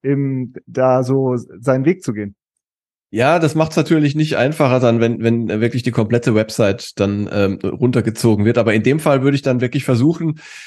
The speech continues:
Speaker 2: die, die, ähm, Erkenntnisse, die ich, äh, gewinnen konnte, praktisch von, äh, anderen Websites, die ich betrachte, oder auch eben von, von, äh,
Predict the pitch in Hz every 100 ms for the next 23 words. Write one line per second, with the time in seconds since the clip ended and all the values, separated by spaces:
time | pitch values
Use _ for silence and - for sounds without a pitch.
0 | - _ 123 139 143 139 143 143 - 131
1 | 127 123 117 113 107 107 107 131 156 196
2 | - 151 139 131 123 120 123 117 107 -
3 | 110 101 107 160 214 220 170 202 240 240
4 | _ - - 127 123 117 - 120 110 104
5 | 101 98 92 95 85 120 160 156 156 156
6 | 147 143 - 135 - 127 131 127 - 135
7 | 113 113 92 98 95 104 104 101 95 95
8 | 98 92 90 90 90